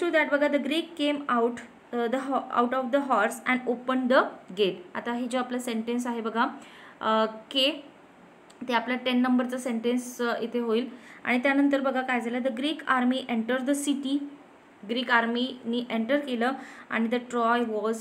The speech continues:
burned out." आता हे होईल आपलं ट्वेल्व नंबरचं sentence, म्हणजे शेवटचं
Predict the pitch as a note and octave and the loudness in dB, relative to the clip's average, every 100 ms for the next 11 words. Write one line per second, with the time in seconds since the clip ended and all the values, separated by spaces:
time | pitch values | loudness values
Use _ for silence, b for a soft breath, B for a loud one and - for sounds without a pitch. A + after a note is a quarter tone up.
0 | - G#3 G#3 G#3+ A#3+ A#3+ F#3+ F3 - - | -2 2 4 4 2 -2 -2 -2 -4 -8
1 | G3 G#3 A3 A3+ A3 G#3+ G3+ G3 G3+ D#4 | -6 -4 -2 -2 0 -2 -4 -4 -2 -2
2 | - - A3 G3 G3+ G3 G3 F#3+ G3 D#4 | -4 -8 -4 -2 -4 -6 -6 -6 -6 -6
3 | - - - A3 F#3+ A3 B3 G#3+ A3+ B3 | -6 -16 -10 -8 -6 -6 -4 -4 -4 -4
4 | G3 G3 G3 C4+ | -4 -4 -4 -2